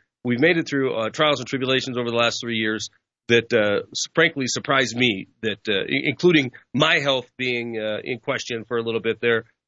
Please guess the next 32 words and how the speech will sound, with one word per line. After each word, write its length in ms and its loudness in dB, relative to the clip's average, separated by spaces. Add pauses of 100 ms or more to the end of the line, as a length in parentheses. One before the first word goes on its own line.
uh, 380 2
and, 220 2
and 120 2
other 140 2
things 260 0
hitting 220 2
us 240 -2
that, 180 -2 (120)
that, 260 -2
uh, 240 0
could 140 2
have 100 0
sank, 400 2 (540)
uh, 480 2 (480)
sank 500 2
a, 480 2
a, 200 2 (140)
a, 240 -2
uh, 200 0 (500)
endeavor 500 2
like 260 -2
this 260 -4
if 120 -8
we 140 -6
were 180 -4
not 300 -4
so 380 -4
committed. 420 -4
So 340 0 (400)
again, 400 2 (460)
uh, 340 -2 (160)
Gary, 600 2